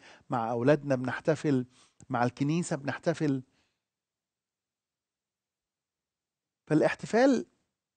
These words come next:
بميلاد المسيح أو الاحتفال بأحداث غيرت العالم، وغيرت،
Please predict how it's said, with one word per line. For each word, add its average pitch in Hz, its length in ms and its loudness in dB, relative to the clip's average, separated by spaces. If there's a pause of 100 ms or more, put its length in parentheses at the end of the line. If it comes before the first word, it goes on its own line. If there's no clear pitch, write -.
(1040)
بميلاد 151 460 6
المسيح 147 560 -2
أو 139 80 0
الاحتفال 139 680 2 (680)
بأحداث 143 960 2 (920)
غيرت 170 640 6
العالم، 123 680 2 (180)
وغيرت، 156 640 2